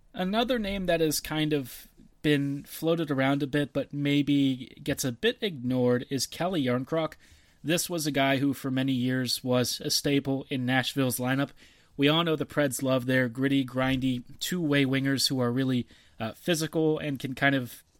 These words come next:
drive possession even if they don't exactly have high-end finishing talent. Jarnkrok has been, uh, actually productive for the Seattle Kraken, which,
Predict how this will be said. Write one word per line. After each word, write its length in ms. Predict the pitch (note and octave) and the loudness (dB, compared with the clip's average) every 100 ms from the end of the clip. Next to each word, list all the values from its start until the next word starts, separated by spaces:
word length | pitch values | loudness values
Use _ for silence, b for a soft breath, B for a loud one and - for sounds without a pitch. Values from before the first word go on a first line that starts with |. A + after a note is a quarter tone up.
| _ | _
drive 380 | - D3+ D3+ D#3 | -2 2 2 2
possession 520 | - C#3 C#3 C#3 D3 D3 | -2 0 2 0 -2 -2
even 260 | D3 C#3 | 0 0
if 100 | C3+ | 0
they 120 | C#3+ | -2
don't 160 | C3 C#3 | 0 0
exactly 420 | A#2 C3+ C3 C3+ | 0 0 0 -2
have 280 | B2 B2 B2 B B B | 0 0 -2 B B B
high-end 340 | D3 C3+ A#2+ | 2 2 2
finishing 400 | - C#3 C3+ C#3+ | -4 -4 -4 -4
talent. 420 | C#3+ C#3 C#3+ D3 - b b b b b | -2 0 -2 -4 -12 b b b b b
Jarnkrok 680 | D3 E3+ A3+ - F3+ F#3+ F#3 | 2 2 2 -4 -6 -6 -6
has 340 | - E3+ D3+ - | -2 0 0 0
been, 580 | D#3 C#3+ C#3 C#3 C#3+ - b b b b | 0 0 0 -2 -6 -12 b b b b
uh, 320 | C3+ C3+ C3+ | 0 2 2
actually 460 | C3+ A3 - F4+ F4+ | -2 -4 -2 -4 -4
productive 580 | - F#3+ F#3 - G3 F3 | -4 -2 -2 -2 -6 -6
for 220 | - E3 | -6 -4
the 80 | D3 | -2
Seattle 380 | - D3+ C#3+ C#3 | 0 2 0 0
Kraken, 460 | D3 C3+ C3+ A#2+ | 0 0 0 0
which, 300 | C3+ D3+ - | 0 0 -4